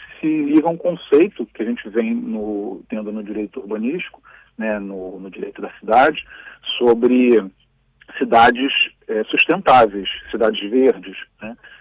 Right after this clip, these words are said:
com diversos exemplos na Europa e o Brasil, algumas iniciativas, né, em que a gente tem um, cidades com um equilíbrio maior com o meio ambiente, né, com cadeias produtivas mais próximas do centro da cidade,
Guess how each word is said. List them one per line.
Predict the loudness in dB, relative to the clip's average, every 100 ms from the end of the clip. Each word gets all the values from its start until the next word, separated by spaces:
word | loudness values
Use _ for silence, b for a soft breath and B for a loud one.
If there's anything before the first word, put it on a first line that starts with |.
| b
com | -8
diversos | 0 0 2 0
exemplos | -2 -6 -4
na | 0
Europa | 2 4 2 0 -8 B B -6
e |
o | 2
Brasil, | 4 4 6
algumas | 4 4 -2
iniciativas, | -4 -2 0 0 0 0 0 -4 _ -10
né, | -8 -8 b b
em | -6
que | 0
a | 0
gente | -2 -4
tem | 0
um, | 0 -2 -6 -12 -8
cidades | 0 4 6 4 -2
com | -4 -6
um | -6 -6 -4
equilíbrio | -2 -2 -2 0
maior | 2 6 6 6 2 _
com | -6 -4
o |
meio | 0 0
ambiente, | 4 2 2 -8 -14 -20 b b b -10
né, | -6 -6 b b b
com | -2
cadeias | 0 4 4 2
produtivas | 0 -4 -4 -4 -2 -2
mais | -2 -2
próximas | -2 2 2 0 -10
do | -10 -14
centro | -12 -10 -10
da | -10
cidade, | 2 6 6 4 0